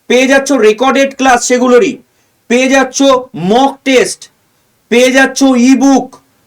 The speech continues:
তাহলে তোমাদের আলাদা করে আর কি কিনতে হবে? শুধু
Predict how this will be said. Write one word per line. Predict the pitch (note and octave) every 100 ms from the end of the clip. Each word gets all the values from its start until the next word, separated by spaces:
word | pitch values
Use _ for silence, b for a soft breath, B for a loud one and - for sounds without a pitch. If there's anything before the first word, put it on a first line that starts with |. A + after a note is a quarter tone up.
| _ _ _ _
তাহলে | G3+ A#3
তোমাদের | B3 B3 C4
আলাদা | A3 A3+ B3+
করে | B3 C4
আর | C4
কি | B3+ A#3
কিনতে | C4 B3+ C4+
হবে? | C4 C#4+ C#4 - _ -
শুধু | - G#3+ A#3+